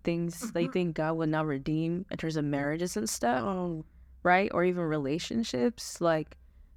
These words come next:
Speaker 1: you would never think a prostitute would get married in that time, but it happened.
Speaker 2: Oh.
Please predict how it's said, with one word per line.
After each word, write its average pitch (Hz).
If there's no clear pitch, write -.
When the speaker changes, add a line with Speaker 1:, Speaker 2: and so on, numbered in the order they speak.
Speaker 1:
you 175
would 220
never 202
think 190
a 175
prostitute 165
would 156
get 160
married 151
in 147
that 147
time, 139
but 156
it 156
happened. 151
Speaker 2:
Oh. 180